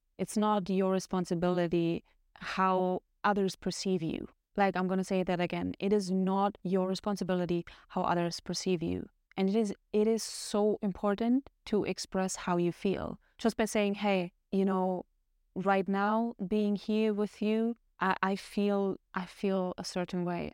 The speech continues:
I feel this, I feel that." And that's you owning your own state. That's owning, you owning how you feel. And sometimes that is enough.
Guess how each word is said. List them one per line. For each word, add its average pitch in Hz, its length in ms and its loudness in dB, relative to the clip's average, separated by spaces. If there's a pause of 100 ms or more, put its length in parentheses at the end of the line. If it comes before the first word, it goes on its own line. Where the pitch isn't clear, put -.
I 190 140 -2
feel 190 320 -2
this, 180 300 -2
I 185 120 -4
feel 185 280 -4
that." 175 260 -2 (680)
And 202 120 2
that's - 280 0
you 240 240 0
owning 202 680 0 (320)
your 202 200 0
own 196 180 -2
state. 196 300 -4
That's 190 200 -6 (100)
owning, 202 500 -2 (1300)
you 220 300 2
owning 208 380 2
how 180 260 -2
you 175 160 -2
feel. 190 500 -2 (300)
And 196 180 0
sometimes 208 400 0
that 185 140 2
is 175 140 -2
enough. - 580 -6